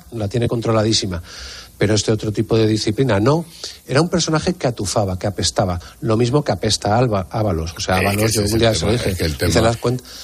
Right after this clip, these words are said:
Speaker 1: Pero a
Speaker 2: es que el
Speaker 1: partir de ahí
Speaker 2: tema
Speaker 1: te empieza a apestar mucha gente. A mí me apesta Arme-, Armengol, que la he padecido en silencio, como las hemorroides, cuando
Speaker 2: Mm.
Speaker 1: estuve viviendo en Baleares. Y, y bueno, no, no en silencio, porque yo le,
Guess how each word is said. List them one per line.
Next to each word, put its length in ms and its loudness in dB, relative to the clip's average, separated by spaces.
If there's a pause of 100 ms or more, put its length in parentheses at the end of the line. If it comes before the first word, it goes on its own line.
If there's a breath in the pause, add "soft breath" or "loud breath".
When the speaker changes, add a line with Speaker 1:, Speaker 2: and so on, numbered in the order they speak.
(500 loud breath)
Speaker 1:
Pero 120 4
a 20 4
Speaker 2:
es 40 4
que 40 2
el 40 4
Speaker 1:
partir 140 4
de 60 4
ahí 60 4
Speaker 2:
tema 80 2
Speaker 1:
te 60 4
empieza 260 2
a 20 4
apestar 320 0
mucha 260 0
gente. 320 -2
A 40 2
mí 100 2
me 80 2
apesta 400 0
Arme-, 220 -2
Armengol, 500 -2
que 80 -2
la 100 4
he 40 0
padecido 460 0
en 80 2
silencio, 420 0
como 160 -2
las 140 0
hemorroides, 520 2
cuando 220 -2
Speaker 2:
Mm. 20 2
Speaker 1:
estuve 200 2
viviendo 280 0
en 80 0
Baleares. 500 2 (600 loud breath)
Y, 560 4 (220)
y 180 2
bueno, 220 2
no, 160 2
no 120 2
en 80 4
silencio, 400 2
porque 200 0
yo 80 2
le, 240 2